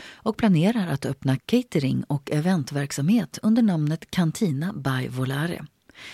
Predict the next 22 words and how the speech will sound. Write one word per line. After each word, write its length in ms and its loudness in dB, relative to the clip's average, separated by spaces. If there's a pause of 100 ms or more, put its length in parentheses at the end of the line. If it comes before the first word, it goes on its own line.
(140)
Sedan 340 0
starten 400 0
tjugohundraarton 760 0
har 100 6
Nilsson 420 2
utvecklat 640 -4
Volare 460 -2
i 80 0
Klematishuset, 1120 -2 (400)
men 280 2
den 200 4
begränsade 600 0
lokalen 680 -2
har 320 -6
gjort 320 -4
att 200 -4
större 420 0
sällskap 600 -4
ofta 300 -4
har 140 0
fått 240 -8
avvisas. 720 -2